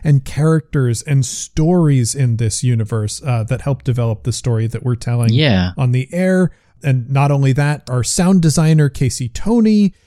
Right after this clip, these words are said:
Speaker 1: you know, ma-, makes contributions to the world in how he presents what we do. And, you know, layered on top of all of that,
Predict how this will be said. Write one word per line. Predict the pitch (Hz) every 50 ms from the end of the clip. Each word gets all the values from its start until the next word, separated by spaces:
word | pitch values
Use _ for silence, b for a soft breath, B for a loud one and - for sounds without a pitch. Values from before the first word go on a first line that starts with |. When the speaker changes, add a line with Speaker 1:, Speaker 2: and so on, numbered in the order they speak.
| _ _ -
Speaker 1:
you | 160 147
know, | 143 139 135 139
ma-, | 151 143 143 139
makes | 151 147 139 - -
contributions | - - 151 139 - - 147 131 135 135 135 - - 147 135 135 127 - -
to | - 143
the | 135 131
world | 120 127 127 127 127 127 127 127 -
in | - 143 135 127 123 120 117 -
how | - - - - 139 139 143 151 151
he | 131 - 156 139
presents | - - 131 117 - 131 127 143 135 - -
what | 127 107 117
we | 123 120 107 104 107 _
do. | - 190 220 226 226 226 220 214 214 208 208 - - -
And, | 147 139 135 131 123 - -
you | 156 143 135 143
know, | 135 131
layered | 123 135 147 170 175 156 147
on | 135 135
top | - - 135 127
of | 143 135 - _ -
all | 240 294 349 359 311
of | 208 147
that, | - 147 123 127 131 -